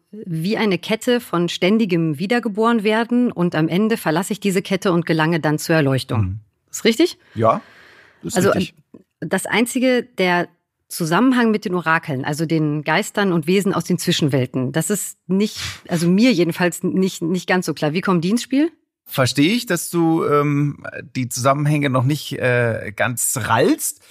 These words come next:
Speaker 2: Ähm, liegt daran, dass es Herr Verhoeven auch noch nicht erklärt hat.
Speaker 1: <laughs> Mhm.
Speaker 2: Aber da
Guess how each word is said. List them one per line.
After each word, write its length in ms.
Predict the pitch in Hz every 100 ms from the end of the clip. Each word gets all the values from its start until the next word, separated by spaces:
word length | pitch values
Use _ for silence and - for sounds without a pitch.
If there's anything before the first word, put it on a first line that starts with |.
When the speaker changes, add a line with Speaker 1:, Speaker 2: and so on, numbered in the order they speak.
| - _
Speaker 2:
Ähm, 380 | 135 147 156 -
liegt 340 | 147 156 - 147
daran, 480 | 127 139 202 320 - _ _ _
dass 180 | - 131
es 140 | 147 156
Herr 120 | 147
Verhoeven 520 | 151 135 180 180 170
auch 200 | - 135
noch 100 | 139
nicht 140 | 143 147
erklärt 360 | 143 123 98 -
hat. 100 | 180
Speaker 1:
<laughs> 380 | 135 190 -
Mhm. 80 | -
Speaker 2:
Aber 120 | 117 127
da 240 | 127 -